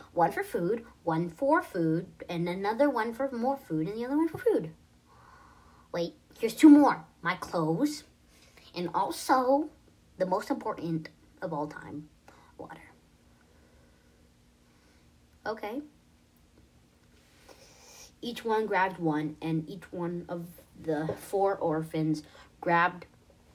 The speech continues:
a luggage. They ran outside. Well,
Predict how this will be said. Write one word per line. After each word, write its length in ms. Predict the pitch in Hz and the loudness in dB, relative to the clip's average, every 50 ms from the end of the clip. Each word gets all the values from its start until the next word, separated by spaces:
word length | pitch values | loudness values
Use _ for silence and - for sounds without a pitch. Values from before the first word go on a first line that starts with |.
| - - - - - - - - - - - - - - - - | -20 -20 -20 -20 -20 -20 -20 -18 -18 -18 -18 -18 -20 -20 -10 -6
a 60 | 175 175 | -2 -2
luggage. 640 | 156 - 131 - 147 160 101 104 135 151 - - - - - - - - - | 0 -2 -2 -6 -6 -6 -6 -6 -6 -8 -12 -14 -16 -20 -20 -20 -20 -18 -10
They 140 | 175 180 175 | -6 -4 -2
ran 280 | 160 160 185 190 196 196 | -2 -2 0 0 0 0
outside. 540 | 190 170 - - - 147 123 - - - - - - - _ - - - - _ _ _ _ _ _ - | -2 -4 -4 -4 -4 -4 -4 -4 -8 -14 -16 -20 -20 -20 _ -20 -20 -20 -20 _ _ _ _ _ _ -18
Well, 300 | - 175 175 170 160 160 | -10 -6 -4 -4 -4 -4